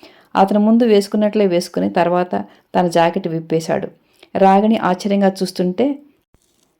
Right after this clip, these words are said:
"చెమట కంపు, ఇప్పటికి ఎంతమంది తొడుక్కుని ఉంటారో, వాళ్ళ రోగాలనే మనకొస్తాయి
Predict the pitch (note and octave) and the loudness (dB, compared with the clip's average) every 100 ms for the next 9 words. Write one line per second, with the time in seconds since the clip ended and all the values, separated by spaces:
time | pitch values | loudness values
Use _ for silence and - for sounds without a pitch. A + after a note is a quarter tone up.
0 | _ _ _ - G3+ F3+ E3+ E3+ E3+ F3 | _ _ _ -8 -4 -2 -2 -4 -2 -4
1 | E3+ E3 - - F3 F#3 F3+ F3 E3+ E3 | -6 -10 -10 -8 -6 -4 -2 -2 -2 -2
2 | F3 F3+ F#3 F#3 F#3 F3 E3+ E3+ E3 E3 | -2 0 0 0 -2 -2 -2 0 0 -4
3 | - _ - _ E3+ F3+ F3+ F3+ F#3 G3+ | -8 _ -20 _ 2 2 2 2 2 2
4 | G#3 A3 G#3+ F3 E3 E3 - C#3 | 2 0 0 -2 -2 -4 -4 -8